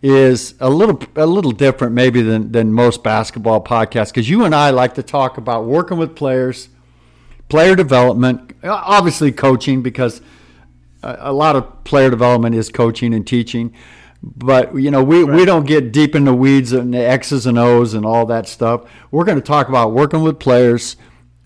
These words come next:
Speaker 1: Um, s-, you know, we'll get into a lot of things that we've done throughout our career and experiences that we've had, but mainly it's, you know, working with guys, teaching, um, and, and that's kind of the direction that we'd like to take this.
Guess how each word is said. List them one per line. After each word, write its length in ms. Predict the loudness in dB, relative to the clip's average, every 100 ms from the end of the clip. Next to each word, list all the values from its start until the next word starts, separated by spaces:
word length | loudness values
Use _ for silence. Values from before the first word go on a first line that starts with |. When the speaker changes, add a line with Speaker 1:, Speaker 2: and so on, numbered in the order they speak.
| -14
Speaker 1:
Um, 420 | -8 -6 -8 -10 -18 _
s-, 120 | -14 -14 _ _ _
you 100 | -6
know, 140 | -4 0
we'll 180 | 0
get 160 | 2 4
into 400 | 4 2 0 -2 -6
a 60 |
lot 500 | -4 -4 0 4 4
of 100 | 4
things 580 | 0 0 2 2 -2 -10 -20 _
that 120 | -2 2
we've 240 | 2 2
done 240 | 2 2
throughout 300 | 0 2 2
our 140 | 2 0
career 380 | -2 0 0 0
and 80 |
experiences 640 | -2 -6 -4 -2 -2 -6 -10
that 80 | -8
we've 200 | -8 -4
had, 200 | -4 -4
but 100 | -4
mainly 540 | 0 0 2 0 -2 -10 -20 -20 _
it's, 380 | -4 -4 -4 -10
you 80 | -4
know, 100 | -2
working 320 | 0 0 0
with 160 | -4 -2
guys, 540 | 0 2 0 -2 -8 _ _ -4
teaching, 580 | -2 -2 -2 -2 -2 -8 _ _ _
um, 560 | -18 -12 -8 -8 -8 -10 _
and, 280 | -8 -6 -6 -8
and 300 | -12 -10 -4
that's 200 | -4 -2
kind 240 | -2 -2
of 60 | 0
the 100 | -2
direction 600 | 0 2 2 0 -2 -2
that 80 |
we'd 200 | 0 -2
like 200 | 0 -2 -4
to 60 |
take 280 | -10 -10 -10
this. 300 | -14 -16 -20